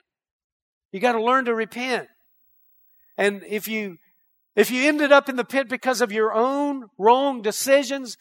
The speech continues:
evil choices, listen, there's only one person that can get you out of the pit. And that's Jesus Christ.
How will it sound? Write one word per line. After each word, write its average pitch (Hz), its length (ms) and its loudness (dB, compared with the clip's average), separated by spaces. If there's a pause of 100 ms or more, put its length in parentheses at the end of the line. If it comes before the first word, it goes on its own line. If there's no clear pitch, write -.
(220)
evil 254 340 0
choices, 277 800 -8 (1120)
listen, 233 500 -2 (960)
there's 240 200 -2
only 277 260 0
one 269 300 -2
person 285 440 -2
that 240 160 -4
can 226 140 -14
get 247 260 -6
you 247 140 -2
out 247 140 4
of 240 100 -4
the 254 80 -2
pit. 247 340 -6 (2250)
And 165 100 -6
that's 269 280 2
Jesus 269 460 -6
Christ. 254 680 -4